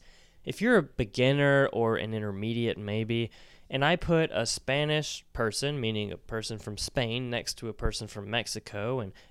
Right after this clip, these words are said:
asked you to distinguish from which country they were from, you probably would not be able to. You'd have a really hard time doing that.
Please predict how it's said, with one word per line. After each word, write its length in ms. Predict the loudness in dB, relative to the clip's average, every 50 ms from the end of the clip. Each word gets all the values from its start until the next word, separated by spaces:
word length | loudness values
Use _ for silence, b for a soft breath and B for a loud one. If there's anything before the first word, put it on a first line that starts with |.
| B 2
asked 400 | 4 4 4 4 2 0 -2 -4
you 220 | -6 -6 -4 -4 -6
to 140 | -6 -10 -10
distinguish 1080 | -8 -6 -4 -2 -2 -2 -4 -4 -4 -4 -2 -2 2 2 2 2 2 0 -2 -6 -6
from 240 | -4 -4 -4 -4 -6
which 520 | -6 -4 -4 -4 -4 -4 -6 -8 -8 -10 -14
country 540 | -16 -10 -8 -8 -6 -6 -8 -8 -8 -8 -6
they 180 | -6 -8 -8 -8
were 160 | -8 -10 -12
from, 480 | -12 -2 0 2 2 2 2 0 -4 B B B B B B B B B B B B -20 -20 -20 -20 -20 -20 -20 -20
you 160 | -14 -14 -12 -6
probably 640 | -2 -2 0 0 0 0 0 -2 -2 -2 0 -2
would 240 | -2 -2 -4 -4 -4
not 380 | -4 -4 -4 -4 -4 -6 -8
be 160 | -10 -8 -6 -6
able 240 | -6 -6 -8 -10
to. 160 | -10 -10 -10 -8
You'd 160 | -6 -6 -4
have 160 | -4 -4 -4
a 80 | -4 -4
really 540 | -4 -4 -4 -4 -2 -2 -2 -2 -2 -2
hard 340 | -4 -6 -8 -8 -8 -10 -12
time 320 | -14 -14 -14 -14 -14 -14 -12
doing 380 | -12 -10 -10 -10 -10 -12 -12
that. 260 | -14 -16 -18 -18 -20